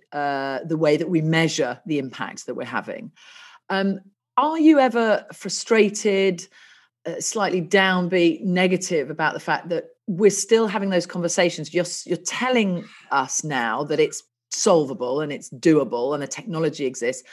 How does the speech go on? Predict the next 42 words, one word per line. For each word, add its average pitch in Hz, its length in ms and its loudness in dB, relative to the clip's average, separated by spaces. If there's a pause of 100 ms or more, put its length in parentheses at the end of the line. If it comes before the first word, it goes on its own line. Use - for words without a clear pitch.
(420)
but 208 300 -2 (400)
I 233 180 6
haven't 208 260 0
seen, 160 280 -4
I, 202 180 2
I've 202 240 0
never 233 480 4
seen, 175 200 -2
I 160 40 -4
mean, 170 120 -2
I'm 196 140 4
a, 196 60 2
I'm 190 180 0
a 180 40 0
passionate 196 460 -6
campaigner 151 640 -6
and 151 120 -6
I've 156 120 -4
never 196 380 2
seen 170 420 -2 (240)
more 170 240 2
news 170 400 4
about - 240 -6
climate 110 320 -12
change - 580 -12
everywhere, 123 360 -8
which 139 120 -8
I 147 60 -4
think 147 140 -6
is 131 100 -8
great. 143 220 -2
It's - 140 -4
in 185 200 2
the 160 80 -4
news 151 320 -6 (160)
every 139 240 -4
day, 123 280 -6
which 131 200 -10
is, 143 180 -8
which 180 220 -8
is - 80 -10
good. 110 340 -6